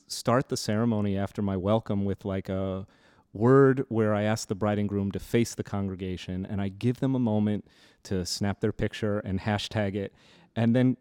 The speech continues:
the line that I borrowed from one of my spiritual teachers, Rabbi Leslie Gutterman, is, "And now just spend twenty minutes capturing what we have here with the lens of the heart." Because you really can't do both at the same time. You can't be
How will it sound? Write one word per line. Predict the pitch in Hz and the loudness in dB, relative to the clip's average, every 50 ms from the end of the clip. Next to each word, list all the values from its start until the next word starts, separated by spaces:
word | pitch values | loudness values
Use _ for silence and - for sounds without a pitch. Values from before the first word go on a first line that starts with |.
| _ _ - | _ _ -14
the | 123 123 117 120 - 123 | -12 -12 -12 -2 -2 0
line | 120 120 123 143 170 165 | 2 2 2 2 2 0
that | 143 117 | 0 0
I | 113 113 120 120 117 _ _ _ _ - 104 | 2 2 0 0 -2 _ _ _ _ -16 -4
borrowed | - 110 110 110 110 107 - | 0 2 2 4 2 2 0
from | - 107 101 | 0 0 0
one | 101 101 101 | 2 2 2
of | 98 | 2
my | 101 101 107 | 2 2 2
spiritual | 107 - - 113 104 98 - - 98 | 0 0 0 0 0 0 -2 -4 -8
teachers, | - - 104 95 - - 98 92 85 | -4 -2 -4 -4 -2 -2 -4 -2 -2
Rabbi | 101 95 98 95 101 95 | -2 -4 -2 -2 -2 -2
Leslie | 95 95 95 92 - - 98 95 92 90 | -2 -2 -4 -4 -4 -4 -4 -4 -4 -4
Gutterman, | 98 101 101 101 107 98 92 90 90 95 95 _ _ _ - - - - - _ - | -2 0 2 2 4 4 2 2 0 -2 -4 _ _ _ -20 -20 -20 -20 -20 _ -4
is, | - 107 101 95 92 90 - - _ _ - | 2 2 4 4 2 0 -4 -10 _ _ -4
"And | - 104 101 101 | 0 2 4 4
now | 107 107 107 104 104 101 - _ - | 4 4 4 2 2 0 -2 _ -4
just | - 160 - - _ _ _ _ _ _ _ _ _ | -4 -4 -4 -4 _ _ _ _ _ _ _ _ _
spend | - - - - 127 127 131 - | -12 -10 -2 2 4 4 4 2
twenty | - 135 123 117 110 | 2 2 2 4 4
minutes | 104 101 101 98 - | 4 2 2 0 -2
capturing | - - 107 101 95 - - 104 98 98 98 95 | -4 -4 -2 -2 -2 -4 -4 -2 -2 0 0 0
what | 92 95 - - | -2 -2 -4 -2
we | 98 95 | -4 -4
have | 87 92 92 90 - | -2 -2 -4 -4 -4
here | - 98 95 92 | -4 -2 -2 0
with | 92 92 - | -2 -4 -4
the | - 98 | -4 -2
lens | 92 92 87 90 85 - | -2 0 0 -2 -2 -4
of | 85 82 | -8 -8
the | 85 | -8
heart." | - - 92 90 - - _ _ _ _ - - - - - _ - | -6 -6 -8 -8 -8 -12 _ _ _ _ -20 -20 -20 -20 -18 _ -2
Because | 117 - - 113 - 139 | 0 2 2 2 2 4
you | 135 | 6
really | 156 165 139 117 | 6 6 6 4
can't | - - 117 104 92 | 2 4 2 2 2
do | - - 85 | 0 -4 -8
both | - 87 - - - - | -6 -6 -8 -8 -10 -14
at | - | -14
the | - 92 | -14 -12
same | - - 92 87 82 | -8 -6 -6 -4 -4
time. | 80 - 87 85 85 | -6 -6 -8 -8 -4
You | 85 107 113 | -4 -6 -6
can't | - - - 110 107 - 104 92 | -4 -2 0 0 0 0 -4 -2
be | 87 107 107 107 104 101 98 95 | 0 2 2 4 2 2 0 -2